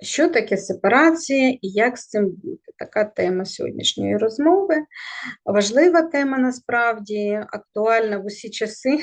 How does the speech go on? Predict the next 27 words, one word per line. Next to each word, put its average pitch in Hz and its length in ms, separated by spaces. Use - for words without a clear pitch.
<laughs> 294 500
тому 226 220
що 226 180
тема 214 280
батьків 208 520
і 220 40
дітей 208 580
і 208 160
в 190 60
літературі 208 800
описувалася 220 1000
не 214 180
один 214 300
раз, 202 420
і 226 160
турбує 208 580
фактично - 640
кожну 208 320
людину. 185 400
Тому - 140
що - 300
без 277 280
цих 262 220
взаємодій, 226 720
без 233 220
цих 208 160
взаємин, 254 920